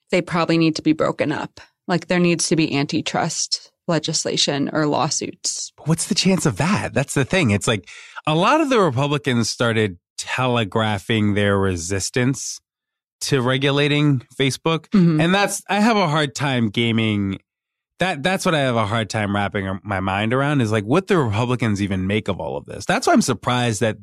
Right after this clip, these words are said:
Speaker 2: this is what, of all things, is culminated in the hearings, because sort of at the top of the hearings, there did seem to be this, like, bipartisan hunger to interrogate Zuckerberg.
Speaker 1: Mm-hmm.
Speaker 2: But at the same time, it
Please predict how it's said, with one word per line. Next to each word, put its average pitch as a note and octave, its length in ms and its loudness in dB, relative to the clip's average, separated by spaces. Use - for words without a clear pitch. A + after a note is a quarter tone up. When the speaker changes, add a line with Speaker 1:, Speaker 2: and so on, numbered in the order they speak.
Speaker 2:
this A#2+ 300 0
is G2+ 140 -2
what, G#2 160 2
of G2+ 140 2
all G#2 180 4
things, G2+ 280 0
is F#2+ 100 -2
culminated G#2 540 0
in F2+ 140 -2
the F2 80 -4
hearings, C3+ 600 0
because B2+ 560 0
sort G3+ 200 4
of E3+ 80 4
at E3 120 0
the - 60 -2
top D#3 280 0
of E3+ 80 0
the C3+ 100 2
hearings, A2 400 0
there A2+ 120 2
did A#2+ 340 -2
seem A#2 260 2
to A2 100 0
be G#2+ 240 2
this, G2 220 0
like, F#2+ 240 -2
bipartisan G#2 720 0
hunger G#2+ 460 2
to A2+ 160 0
interrogate G#2 760 0
Zuckerberg. C3+ 720 0
Speaker 1:
Mm-hmm. E3 360 4
Speaker 2:
But E3 100 2
at E3+ 140 -2
the D#3 100 0
same D#3 320 2
time, A#2+ 680 0
it C#3+ 160 -2